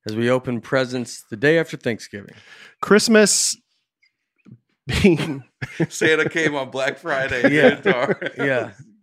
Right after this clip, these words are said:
Speaker 3: Yeah.
Speaker 2: Christmas being celebrated on December twenty-fifth didn't happen until, you know,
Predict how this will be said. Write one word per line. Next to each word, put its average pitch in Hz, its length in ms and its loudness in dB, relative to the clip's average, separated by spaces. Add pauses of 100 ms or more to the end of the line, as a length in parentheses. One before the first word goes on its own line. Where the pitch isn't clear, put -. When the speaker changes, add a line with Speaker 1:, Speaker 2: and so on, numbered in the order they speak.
(140)
Speaker 3:
Yeah. 143 80 0 (1200)
Speaker 2:
Christmas 214 420 4
being 196 360 4
celebrated 160 640 4
on 143 200 4
December 147 380 -2
twenty-fifth 139 800 -2 (880)
didn't 139 280 0
happen 135 560 0
until, 117 640 -4 (760)
you 143 140 -6
know, 113 280 -2